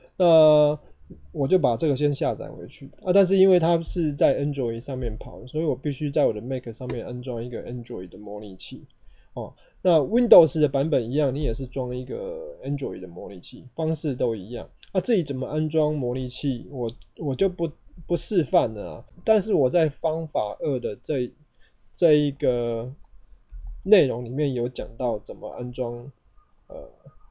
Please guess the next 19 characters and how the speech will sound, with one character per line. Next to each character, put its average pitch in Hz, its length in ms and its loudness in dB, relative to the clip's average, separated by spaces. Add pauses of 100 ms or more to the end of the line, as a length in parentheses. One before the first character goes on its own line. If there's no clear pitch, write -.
(720)
Android 143 420 -2
模 113 200 -8
拟 113 120 -10
器， - 340 -12
大 156 100 -2
家 156 160 2
可 151 140 -2
以 131 100 0
follow 131 460 0
这 127 140 -8
个 120 80 -4
步 113 300 -12
骤 104 240 -8 (360)
去 127 360 -4
装 120 380 -2
模 117 260 -8
拟 113 120 -10
器。 104 260 -14 (480)
哦， - 160 -12